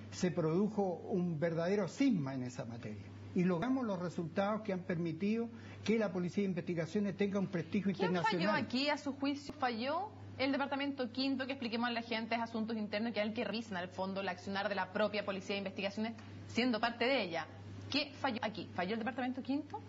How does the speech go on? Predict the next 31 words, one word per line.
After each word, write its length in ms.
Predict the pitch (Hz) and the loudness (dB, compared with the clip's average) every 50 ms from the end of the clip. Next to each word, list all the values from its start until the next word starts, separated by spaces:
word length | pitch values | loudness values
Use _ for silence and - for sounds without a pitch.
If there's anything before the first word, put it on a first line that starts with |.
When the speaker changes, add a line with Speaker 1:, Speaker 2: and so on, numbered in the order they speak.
| 269 | -4
Speaker 1:
Claro, 240 | 151 135 131 113 110 | -2 0 0 0 -2
la 140 | 113 113 117 | -2 -4 -4
primera 420 | 117 131 117 123 135 143 160 170 | -2 -2 -2 0 0 0 0 -2
falla 500 | 156 - - 170 180 180 185 180 175 165 | -2 -2 -2 0 0 0 0 0 -2 -2
está 480 | 147 151 139 - - 165 156 151 147 - | -4 -4 -6 -4 -2 -2 0 0 -2 -2
en 260 | - 185 151 139 135 | -4 -2 0 0 0
quienes 540 | 131 - - - 156 160 165 160 151 143 131 | -2 -2 0 2 2 4 4 2 2 2 0
ejercen 440 | 123 - - 156 143 - - 123 131 | -2 0 0 0 0 0 -2 -2 -2
el 100 | 131 107 | -2 -2
control 500 | - 131 120 117 - - 160 143 139 127 | -2 -2 -2 -2 0 0 2 2 2 2
directo 480 | 123 123 123 135 143 - - - 175 | 2 2 2 2 -2 -2 -2 -2 0
del 180 | 156 151 139 127 | 2 2 2 2
mando 420 | 120 123 131 147 160 160 156 160 | 2 2 2 2 2 0 0 -2
de 100 | 147 143 | -2 -2
los 120 | 135 131 127 | -2 -2 -2
oficiales 600 | 127 123 120 135 127 - - 143 143 139 131 123 | -4 -2 0 -2 0 0 2 2 2 2 2 0
involucrados. 640 | 120 120 110 117 110 113 104 - 113 107 95 95 - - - - - | 0 0 -2 -2 -2 -4 -4 -2 -2 -2 -2 -4 -8 -12 -8 -4 -2
Speaker 2:
Ok, 180 | 302 - - 226 220 247 233 | -2 2 2 4 4 2 2
eso 200 | - 208 - 233 | 0 -2 0 0
en 80 | 220 214 | -2 -2
su 140 | 220 240 233 | 0 0 0
unidad. 280 | 240 240 233 160 165 - - - - - - | 2 2 2 2 0 -4 -8 -12 -12 -4 2
Pero 220 | 220 214 226 226 | 4 6 6 6
Speaker 1:
Claro, 280 | 175 143 147 139 - 220 | 6 6 4 4 4 2
Speaker 2:
globalmente, 640 | 226 226 226 262 285 - - 262 233 226 220 214 202 | 2 4 4 4 4 4 4 2 2 0 -2 -4 -4
Speaker 1:
in-, 40 | |
Speaker 2:
¿qué 100 | 196 247 | -4 -2
control 420 | 233 294 294 269 262 - 240 277 294 | -2 0 0 0 0 -2 -2 -2 -2
falló 280 | - - 226 190 175 | -2 -2 -2 0 2
aquí? 80 | 170 147 | 2 4
Speaker 1:
inmedi-, 380 | 143 143 139 143 135 139 156 | 4 4 2 2 2 0 -2